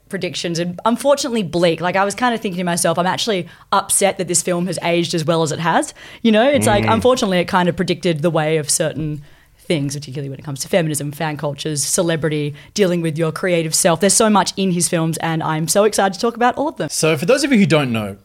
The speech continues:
Speaker 3: Satoshi Kon was born in nineteen sixty-three, and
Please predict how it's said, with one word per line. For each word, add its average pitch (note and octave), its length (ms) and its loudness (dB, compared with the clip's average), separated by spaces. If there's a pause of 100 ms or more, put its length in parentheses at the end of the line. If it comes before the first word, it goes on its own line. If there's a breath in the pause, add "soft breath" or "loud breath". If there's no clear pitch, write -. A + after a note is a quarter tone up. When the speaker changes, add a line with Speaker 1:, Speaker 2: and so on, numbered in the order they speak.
(120)
Speaker 3:
Satoshi A3 560 0
Kon C3 460 -2 (320)
was C3+ 160 -4
born E3 220 2
in D#3+ 80 0
nineteen D#3+ 220 -2
sixty-three, A#2+ 540 -6 (600 loud breath)
and D3 500 -2